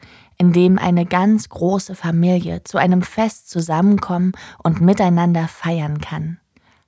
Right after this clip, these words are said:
Alle, die Kirche und ihre kleineren Geschwisterhäuser ringsherum, sind festlich gekleidet. Jeden Tag können sie sich und wir sie so sehen.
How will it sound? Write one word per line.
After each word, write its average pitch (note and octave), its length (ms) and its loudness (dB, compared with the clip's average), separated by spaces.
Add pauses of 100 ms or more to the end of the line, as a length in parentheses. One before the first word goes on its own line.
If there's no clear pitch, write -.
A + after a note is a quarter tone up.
Alle, D#3 420 -2 (560)
die E3+ 100 -2
Kirche G3 720 -2 (100)
und F3+ 160 2
ihre F3+ 280 0
kleineren G#3 720 0
Geschwisterhäuser F3 960 -2
ringsherum, F#3 800 0
sind D#3+ 300 -6
festlich - 580 -4
gekleidet. D3 680 -8 (120)
Jeden A#3 400 0
Tag G3+ 540 -6
können F#3+ 260 2
sie E3 160 -4
sich F3 440 -12 (420)
und F3 240 2
wir A3 300 2
sie G#3 260 -4
so F#3 260 -2
sehen. E3+ 480 -6